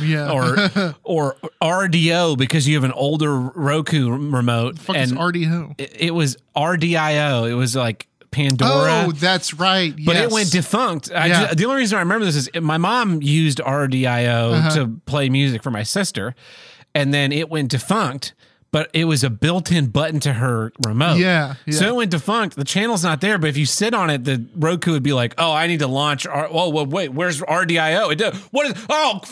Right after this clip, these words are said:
Speaker 2: and the whole thing would lock down and restart.
Speaker 1: <laughs> I'd love to see a remote that only had defunct apps on it.
Speaker 2: Yeah, I,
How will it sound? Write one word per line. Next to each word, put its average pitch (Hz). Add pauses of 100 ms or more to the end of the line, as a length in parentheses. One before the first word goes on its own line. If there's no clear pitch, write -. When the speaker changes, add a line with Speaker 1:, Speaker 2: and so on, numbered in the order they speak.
(140)
Speaker 2:
and 208
the 175
whole 254
thing 262
would 180
lock 165
down 190
and 143
restart. 190
Speaker 1:
<laughs> 208
I'd 180
love 196
to 190
see 196
a 170
remote 160
that 160
only 175
had 151 (320)
defunct 160
apps 151
on 170
it. 180
Speaker 2:
Yeah, 254
I, 247